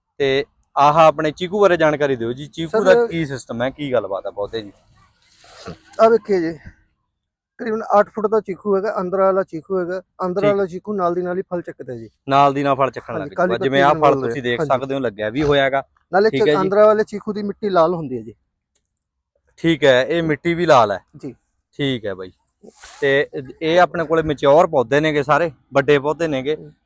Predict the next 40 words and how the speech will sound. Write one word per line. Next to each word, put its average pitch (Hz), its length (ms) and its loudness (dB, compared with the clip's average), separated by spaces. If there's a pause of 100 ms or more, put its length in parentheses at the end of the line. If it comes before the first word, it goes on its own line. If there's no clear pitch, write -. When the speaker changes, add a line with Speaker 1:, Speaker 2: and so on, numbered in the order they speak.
Speaker 1:
ਜੇ 143 160 2
ਕਿਸੇ 151 260 -2
ਨੇ 160 100 -2
ਬਾਈ 151 160 0
ਲੈ 139 160 2
ਕੇ 135 120 -4
ਜਾਣਾ 143 260 -2
ਤਾਂ 160 140 -4
ਇਹ 165 100 -4
ਛੇ 170 240 -2
ਮਹੀਨਿਆਂ 202 280 0
ਨੂੰ 196 100 -2
ਫਲ 180 180 6
ਤਿਆਰ 180 260 4
ਹੈ। 180 40 6
ਵੈਸੇ 180 240 4
ਤਾਂ 208 100 0
ਕੁਛ 185 160 0
Speaker 2:
ਹਾਂਜੀ, 196 100 -2
Speaker 1:
ਪੌਦਿਆਂ 185 240 4
ਤੇ 196 120 4
Speaker 2:
ਹਾਂਜੀ। 156 140 8
Speaker 1:
ਆਈ 160 40 -6
ਵੀ 180 100 -8
ਜਾਂਦਾ। 190 300 2
Speaker 2:
ਹਾਂਜੀ, 214 220 0
ਹਾਂਜੀ, 165 280 -6
ਹਾਂਜੀ। 143 160 -10
Speaker 1:
ਤੇ 151 340 2
ਆਹ 160 140 4
ਦੇਖ 160 200 2
ਸਕਦੇ 165 260 2
ਹੋ, 170 40 -2
ਕੋਈ 175 280 -4
ਇੱਕ 147 120 -4
ਫਰੂਟ 156 440 -4
ਨੀਗਾ, 156 320 -2 (1120)
ਠੀਕ 151 140 -8
ਹੈ 202 80 0
ਜੀ। 196 140 -6